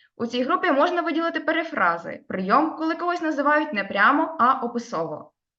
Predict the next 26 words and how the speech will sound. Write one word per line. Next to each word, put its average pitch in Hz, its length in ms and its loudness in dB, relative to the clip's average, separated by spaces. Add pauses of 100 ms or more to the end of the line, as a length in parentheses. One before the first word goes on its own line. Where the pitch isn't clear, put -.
(140)
З'явилось 277 440 2
багато 233 340 2
фразеологізмів 262 800 -2
та 247 160 4
афоризмів, 214 560 -2 (140)
неофразем. 196 760 0 (360)
Жестою 254 420 2
доброї 240 320 0
волі, 320 280 -2
наприклад, 190 520 -2
називають 254 500 2
ганебний 302 380 -2
відступ, - 440 -4
який 185 240 -2
намагаються 202 520 0
показати 196 640 0
ледь 180 300 0
не 190 80 -4
героїчним. 208 760 -2 (380)
Неофраземи 277 760 2
«Україна 285 500 0
понад 349 320 -2
усе», - 520 -4
«Усе 226 200 -4
буде 196 220 0
Україна» 190 680 0